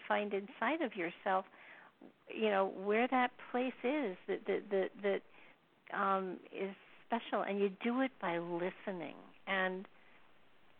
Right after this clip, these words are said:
it's, um, it sound, a-, and the reality here is, it is so simple, not everyone does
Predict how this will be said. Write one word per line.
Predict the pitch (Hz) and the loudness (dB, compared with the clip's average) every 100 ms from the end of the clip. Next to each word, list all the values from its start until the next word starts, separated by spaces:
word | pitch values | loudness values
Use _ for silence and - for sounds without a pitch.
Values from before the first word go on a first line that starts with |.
| - | 0
it's, | 208 208 - - - - - - | 2 2 -6 -20 -20 -20 -8 0
um, | 190 190 190 196 214 - - - - - - - - - | 4 4 4 -2 -8 -12 -20 -20 -20 -20 -20 -20 -12 -10
it | - - | -8 -2
sound, | 226 240 - - | 0 0 -2 -6
a-, | 202 - 202 - | -4 0 0 4
and | 226 220 - | 2 2 -2
the | 214 | -2
reality | 220 226 254 302 285 277 | 4 8 10 8 6 2
here | 269 254 | 0 0
is, | 226 247 269 - - - - | 4 2 2 -4 -18 -8 4
it | 208 | 4
is | 190 180 175 - - - | 6 2 0 -10 -8 4
so | 196 202 196 208 226 - - - - | 6 8 8 4 0 -6 -14 -6 2
simple, | 220 202 160 151 156 - - - - | 2 2 -4 -4 -6 -14 -20 -20 -8
not | 190 165 | -4 -2
everyone | 175 170 170 165 151 | -2 -2 -4 -4 -6
does | 139 | -6